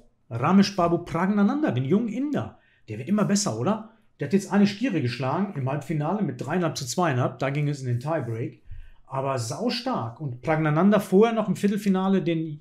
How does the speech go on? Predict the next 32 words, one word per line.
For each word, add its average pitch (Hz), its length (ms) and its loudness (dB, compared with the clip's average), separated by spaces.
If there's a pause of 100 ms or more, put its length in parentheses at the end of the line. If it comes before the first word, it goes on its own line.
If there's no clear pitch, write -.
jungen 185 240 6
Chinesen 165 640 0 (320)
Wei 131 340 0
Yi, 156 500 0 (280)
der 131 60 -4
in 131 60 -4
der 143 80 -2
Vorrunde 190 360 2
so 135 100 -4
stark 147 220 -6
gespielt 233 340 -8
hatte. 120 220 -6 (580)
Also, 156 320 4
Finale 147 440 2
Chessable 190 400 0
Masters, 170 640 -4 (340)
Dingley 165 640 6
gegen 143 260 -2
Ramesh 135 580 -2
Babu 131 300 -2 (100)
Praggnanandhaa. 147 960 -2 (260)
Mal 123 160 -2
schauen, 175 340 2
ob - 120 -2
ich 147 100 -6
davon 143 260 -2
berichte. 160 540 -2 (1700)
Aber 110 140 -6
ich 104 80 -10
denke 117 180 -6
schon, - 160 -14 (100)
ne? 190 240 -4